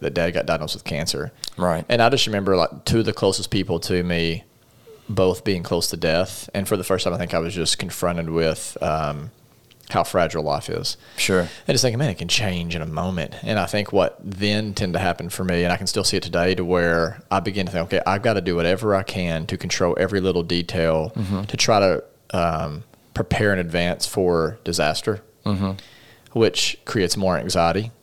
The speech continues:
Speaker 2: Mm-hmm.
Speaker 1: And then I think also for me, it, it kind of caused me, and I can still do this to some extent, to live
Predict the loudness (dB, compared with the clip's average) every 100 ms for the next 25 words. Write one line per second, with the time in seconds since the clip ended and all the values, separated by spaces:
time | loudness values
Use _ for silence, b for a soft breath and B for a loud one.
0 | -4 -2 -2 0 0 2 2 2 0 -4
1 | -2 0 0 0 -2 -2 0 2 0 -2
2 | -2 0 2 0 -2 -18 B B B B
3 | B B B B B B B B B 2
4 | 4 4 4 4 4 6 6 6 2 4
5 | 4 4 2 0 0 4 4 4 4 2
6 | 2 0 0 0 2 0 0 0 2 4
7 | 6 6 4 2 -2 -6 -8 -10